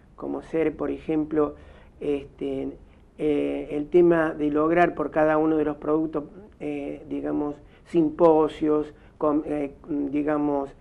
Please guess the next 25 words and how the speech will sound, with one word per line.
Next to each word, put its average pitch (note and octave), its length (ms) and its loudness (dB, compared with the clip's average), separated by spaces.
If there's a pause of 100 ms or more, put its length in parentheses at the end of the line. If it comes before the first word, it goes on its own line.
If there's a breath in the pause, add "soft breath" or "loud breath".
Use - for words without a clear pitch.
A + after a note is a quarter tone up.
(320 soft breath)
em, C#3 720 -6 (540 soft breath)
hay, E3+ 240 -2
hay E3 460 6 (200)
productos, E3+ 480 0
por E3+ 160 0
ejemplo, F3 640 2 (300 loud breath)
que D#3+ 100 -2
a D3+ 60 -2
su D#3 200 0
vez, E3+ 300 2
eh, D3+ 120 -6
se D#3 180 -2
presentan E3+ 800 2 (220 loud breath)
y D#3 140 0
las D3 260 -8
empresas D#3+ 520 0
mismas E3 520 0
también E3 500 0 (320 loud breath)
hacen D#3+ 400 -2
que D#3+ 100 -8
se D3 160 -6
conozca E3 360 -2
el E3+ 60 -4
producto, F3 360 0
invitando, D#3+ 800 2